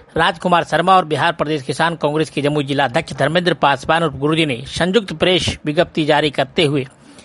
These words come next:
कहा कि बिहार सरकार प्रतीक प्रहार करते हुए कहा, श्वेत पत्र जारी करने की मांग करते हुए कहा कि बिहार सर-, भारत सरकार द्वारा गठित नीति आयोग द्वारा जारी विकास मानदंडों पर आधारित राज्यवार सामाजिक, आर्थिक,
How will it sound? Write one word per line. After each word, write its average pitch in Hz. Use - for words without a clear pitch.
कहा 180
कि 196
बिहार 165
सरकार 170
प्रतीक 156
प्रहार 147
करते 143
हुए 135
कहा, 143
श्वेत 190
पत्र 151
जारी 143
करने 147
की 143
मांग 135
करते 135
हुए 151
कहा 175
कि 214
बिहार 170
सर-, -
भारत 165
सरकार 190
द्वारा 185
गठित 175
नीति 175
आयोग 170
द्वारा 160
जारी 160
विकास 156
मानदंडों 143
पर 175
आधारित 147
राज्यवार 147
सामाजिक, 143
आर्थिक, 143